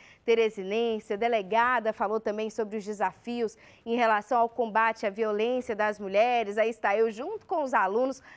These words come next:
plateia cheia, ouvidos bastante atentos. E a gente falou sobre os desafios, sobre essa trajetória profissional e também sobre o que que a gente ainda tem pra conquistar.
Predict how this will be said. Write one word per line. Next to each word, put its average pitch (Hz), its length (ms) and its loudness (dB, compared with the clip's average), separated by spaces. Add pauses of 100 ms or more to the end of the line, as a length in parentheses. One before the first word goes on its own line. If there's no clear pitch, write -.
(160)
plateia 247 520 4
cheia, 247 680 2
ouvidos 262 760 0
bastante 220 680 0
atentos. 226 500 -4 (220)
E 220 80 4
a 233 80 8
gente 240 260 -4
falou 247 320 0
sobre 214 280 -4
os 208 100 -8
desafios, 269 840 -4
sobre 220 220 -4
essa 214 180 -4
trajetória 214 580 -2
profissional 202 760 -2 (300)
e 240 120 -2
também 247 500 -2
sobre 277 500 -2
o 269 80 -4
que 285 120 -8
que 339 120 -8
a - 20 -6
gente 302 260 -8
ainda 302 240 -2
tem 311 420 -6 (280)
pra 233 160 2
conquistar. 220 720 -2